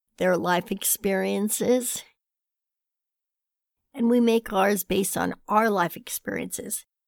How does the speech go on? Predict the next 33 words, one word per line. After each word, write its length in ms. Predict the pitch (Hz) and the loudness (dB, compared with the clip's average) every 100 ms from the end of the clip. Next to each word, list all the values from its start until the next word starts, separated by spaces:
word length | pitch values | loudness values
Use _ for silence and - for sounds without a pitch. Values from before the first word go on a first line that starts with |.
| _ | _
So 240 | - 208 196 | -6 -2 0
who's 300 | 226 226 - | 2 0 -2
to 100 | 202 | -2
say 380 | 214 - 202 202 | -2 0 0 0
that 240 | 196 - - | -2 -6 -2
our 180 | 190 | -2
way 220 | 190 196 185 | 0 -2 -2
is 140 | - | -2
any 180 | 196 196 | -4 -4
better? 560 | 185 - - - 175 - _ _ _ _ _ _ _ _ _ _ _ _ _ _ _ | -4 -4 -4 -6 -10 -14 _ _ _ _ _ _ _ _ _ _ _ _ _ _ _
Wanting 440 | 214 196 196 202 196 | -4 -2 0 0 0
somebody 460 | - 190 190 185 | -2 0 0 -2
to 680 | 180 - 185 185 175 170 - - _ _ _ _ _ _ - | -4 -6 -2 -2 -2 -4 -8 -12 _ _ _ _ _ _ -4
make 220 | 202 196 | -2 -2
decisions 720 | 214 - 196 190 - 196 180 | -6 -4 -4 -4 -4 -4 -4
based 300 | - 180 - | -4 -4 -4
on 120 | 185 | -6
what 180 | 190 208 | -6 -4
you 120 | 208 | -6
think 260 | 220 180 - | -6 -8 -8
is 140 | 220 | -6
right 340 | - 180 151 - _ _ _ _ | -2 -2 -2 -10 _ _ _ _
is 260 | - 208 190 | -4 -2 0
a 100 | 185 | -2
form 380 | - 202 185 185 | -4 -4 -4 -4
of 160 | 180 | -8
judgment. 800 | - 190 190 185 - - - - - _ _ _ _ _ _ _ _ _ _ _ _ _ _ _ | -6 -4 -4 -4 -10 -12 -12 -16 -16 _ _ _ _ _ _ _ _ _ _ _ _ _ _ _
Judgment 720 | - 185 190 - 190 180 180 - _ | -2 0 0 -2 -6 -4 -6 -8 _
is 200 | - 208 | -4 -2
also 380 | 196 208 - - | 0 -2 -2 -2
something 480 | 180 - 170 - 143 | -4 -4 -6 -6 -6
we 100 | 147 | -6
need 220 | 196 190 | -6 -8